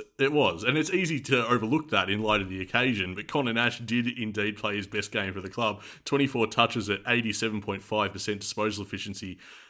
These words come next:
eight marks, four clearances, an equal team high, five inside fifties, an equal team high,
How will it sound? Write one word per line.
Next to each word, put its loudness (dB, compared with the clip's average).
eight 6
marks, 2
four 4
clearances, -2
an -4
equal -2
team -4
high, 2
five 0
inside -4
fifties, -6
an 0
equal 0
team 0
high, 4